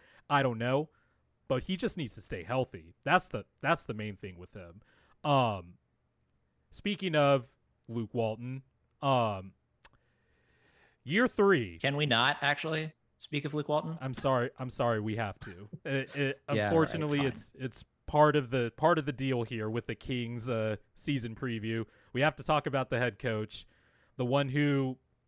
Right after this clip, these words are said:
Speaker 1: replaced Dave Yeager after the best season in Sacramento's history at, to that point in fourteen years. Um,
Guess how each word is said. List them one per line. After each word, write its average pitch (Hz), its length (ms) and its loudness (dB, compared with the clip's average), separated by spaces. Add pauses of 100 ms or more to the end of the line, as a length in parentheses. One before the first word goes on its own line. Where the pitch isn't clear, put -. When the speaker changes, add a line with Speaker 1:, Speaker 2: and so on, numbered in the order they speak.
(240)
Speaker 1:
replaced 147 560 0 (100)
Dave 139 260 -2
Yeager 131 540 0 (140)
after 131 640 0 (340)
the 120 80 -6
best 135 280 0
season 131 320 -2
in 123 100 -4
Sacramento's 127 640 0
history 131 400 -4
at, 117 120 -4
to - 80 -8
that 120 200 -4
point 127 240 -6
in 104 80 -10 (140)
fourteen 123 460 -6
years. 113 520 -8 (640)
Um, 110 560 0